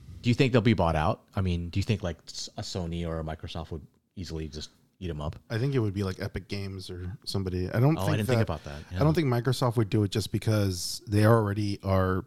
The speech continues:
Speaker 2: being scrutinized for the Activision Blizzard deal. And I
Speaker 1: Sure.
Speaker 2: think that if they go for that, it's gonna make it harder for them to approve the acquisition of Activision Blizzard. So, um, PlayStation
Speaker 1: Sure.
Speaker 2: could do that, but I,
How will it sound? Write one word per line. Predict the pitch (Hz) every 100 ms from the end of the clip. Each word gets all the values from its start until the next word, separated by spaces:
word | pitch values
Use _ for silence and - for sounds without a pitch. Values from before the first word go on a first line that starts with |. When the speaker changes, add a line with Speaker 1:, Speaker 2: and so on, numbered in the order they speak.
| -
Speaker 2:
being | 104
scrutinized | 92 - 110 98 98 92 -
for | - 104 95
the | 98 95 -
Activision | 101 - 104 101 95
Blizzard | 98 104 127
deal. | 143 160 143 143 _ _ _ _ _
And | 110 110
I | 95
Speaker 1:
Sure. |
Speaker 2:
think | 78 127 104
that | 117 110
if | 110 -
they | 101
go | 98 117
for | - 101
that, | 92 101 107 -
it's | 107 -
gonna | - 110
make | 107 95
it | 104
harder | 95 104 104 101
for | 104
them | 98 92
to | 92 - 101 98
approve | - - 110 101 95 95 - - - - _ _ -
the | 104 98 95 95
acquisition | 98 107 92 87 98
of | 92 90
Activision | 92 - 92 90 92 92 -
Blizzard. | 98 92 - -
So, | - 95 92 - - - - _ _
um, | - 98 95 98 - _
PlayStation | - 156 151 180
Speaker 1:
Sure. | -
Speaker 2:
could | 123 127
do | 107 113
that, | 120 - 104
but | 104 107 95
I, | 101